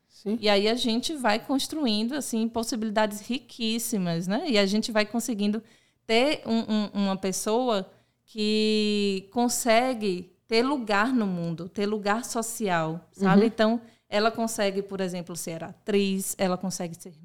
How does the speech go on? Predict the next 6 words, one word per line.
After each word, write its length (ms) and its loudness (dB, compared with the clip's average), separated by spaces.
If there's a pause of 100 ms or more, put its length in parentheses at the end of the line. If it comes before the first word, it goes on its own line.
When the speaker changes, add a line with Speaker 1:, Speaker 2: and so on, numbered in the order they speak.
Speaker 2:
música, 680 -8 (320)
é, 180 -8
musicista, 680 -2
Speaker 1:
Musicista. 460 2
Speaker 2:
né? 40 -2
Musicista. 880 -6